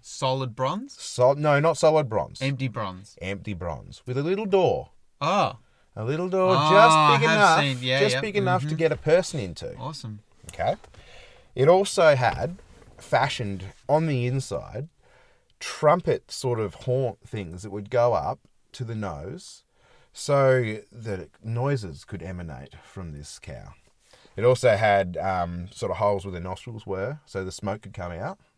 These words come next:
Speaker 2: um, and incense. Because
Speaker 1: Oh.
Speaker 2: what they would do is they would put somebody inside this and then light a fire underneath it. So
Speaker 1: Awesome.
Speaker 2: it was pretty much just like a big bronze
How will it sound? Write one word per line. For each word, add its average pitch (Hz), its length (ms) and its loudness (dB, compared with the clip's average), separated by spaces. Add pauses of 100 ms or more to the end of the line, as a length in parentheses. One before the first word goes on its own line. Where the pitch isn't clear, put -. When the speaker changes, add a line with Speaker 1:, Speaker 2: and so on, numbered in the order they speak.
(640)
Speaker 2:
um, 95 420 -2
and 107 140 -6
incense. - 640 -10 (340)
Because 123 600 -6
Speaker 1:
Oh. 131 340 -14
Speaker 2:
what 151 160 2
they 160 160 6
would 123 180 -2
do 131 160 0 (240)
is 113 220 -8
they 110 180 0
would 104 480 -8 (220)
put 175 240 -4
somebody 107 420 -4 (100)
inside 104 580 0
this 71 220 -12
and 98 80 -10
then 92 120 -8
light 98 240 2
a 101 40 -4
fire 92 360 -4
underneath 85 540 -10
it. - 120 -20 (680)
So 120 100 -8
Speaker 1:
Awesome. 107 260 0
Speaker 2:
it 98 40 -8
was 110 140 -10
pretty 120 280 -4
much 104 260 -4
just 95 200 -14
like 92 180 -4
a - 40 -10
big 110 540 -8 (100)
bronze 90 460 -6